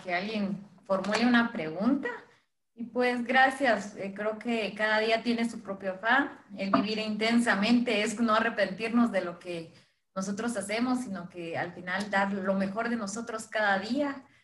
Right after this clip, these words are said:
darlo con excelencia, pues lo que se nos ha inculcado desde la niñez para que nosotros podamos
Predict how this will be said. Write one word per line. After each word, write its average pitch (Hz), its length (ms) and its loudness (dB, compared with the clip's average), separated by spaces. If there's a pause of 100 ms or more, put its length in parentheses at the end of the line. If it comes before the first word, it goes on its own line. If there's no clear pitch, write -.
(180)
darlo 208 300 0
con 196 140 -2
excelencia, 220 1120 -2
pues - 300 -10
lo 190 140 -4
que 190 120 -8
se 185 80 -12
nos 175 160 -8
ha 196 40 -6
inculcado 208 680 -4
desde 175 260 -8
la 160 120 -6
niñez 180 540 -4
para 175 340 -6
que 180 120 -8
nosotros 180 400 -10
podamos 214 640 2